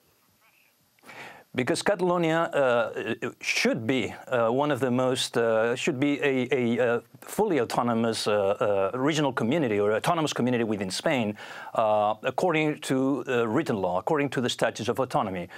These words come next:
Uh, in practice, the, uh, uh, competences of the Catalan government have been curtailed time and again, particularly in recent years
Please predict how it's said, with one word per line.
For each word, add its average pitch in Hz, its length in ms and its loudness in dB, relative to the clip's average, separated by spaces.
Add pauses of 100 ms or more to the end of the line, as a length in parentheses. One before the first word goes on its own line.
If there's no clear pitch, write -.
(340)
Uh, 135 220 2
in 202 180 0
practice, 127 760 0
the, 120 520 0 (120)
uh, - 20 -2
uh, 107 440 -2
competences 110 680 -2
of 101 80 -2
the 113 80 0
Catalan 127 360 0
government 107 380 0
have 175 240 0
been 147 160 -2
curtailed 135 500 -2
time 185 260 0
and 143 80 2
again, 110 300 -2 (360)
particularly 147 600 0
in 117 120 0
recent 127 340 0
years 123 320 0